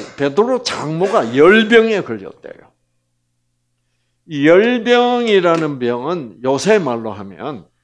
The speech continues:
폐혈증이라는 병입니다. 예, 무서운 병이에요. 어, 그때도 무서운 병이었지만, 어, 요즘도 열병에 걸리면, 폐혈증에 걸리면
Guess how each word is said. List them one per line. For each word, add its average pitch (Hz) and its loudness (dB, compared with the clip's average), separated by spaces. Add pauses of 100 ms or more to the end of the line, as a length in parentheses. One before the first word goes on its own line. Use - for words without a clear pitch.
(220)
폐혈증이라는 127 -6
병입니다. 98 -20 (720)
예, 87 -20 (400)
무서운 151 -6
병이에요. 101 -14 (560)
어, 92 -18 (320)
그때도 214 4
무서운 151 -4
병이었지만, 120 -8 (220)
어, 92 -20 (460)
요즘도 165 2
열병에 190 4
걸리면, 123 -6
폐혈증에 180 0
걸리면 131 -6